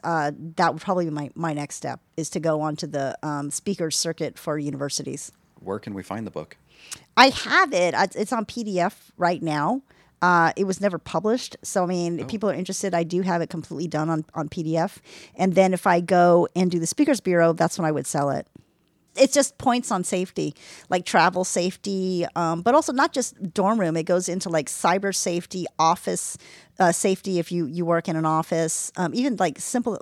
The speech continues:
Speaker 1: parking lot safety, uh, dating. You know, that's another thing. Online dating is so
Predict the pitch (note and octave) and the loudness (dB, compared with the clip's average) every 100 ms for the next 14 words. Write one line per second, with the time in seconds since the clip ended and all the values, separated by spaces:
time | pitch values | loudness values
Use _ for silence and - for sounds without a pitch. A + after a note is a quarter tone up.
0 | - F3+ F#3 A3+ G#3+ G3+ - G3+ G3 - | -6 -4 -2 -2 -2 -2 -2 -2 -4 -4
1 | G3 G3 F#3+ - - - - F3+ D#3+ - | -4 -4 -4 -8 -20 -6 2 2 2 -2
2 | - F3+ G3+ G#3+ A#3 A3+ A3+ A3+ A3 G#3+ | 0 0 2 2 4 4 2 2 0 -2
3 | - _ - B3+ D#4+ B3 C#4 A3+ G#3+ A3 | -8 _ 2 6 8 8 6 2 2 2
4 | F#3 D3 A#3 A3+ F3+ F#3 G3+ F#3 D#3+ - | 0 2 2 2 0 0 0 0 -2 2
5 | F3 E3 | 2 2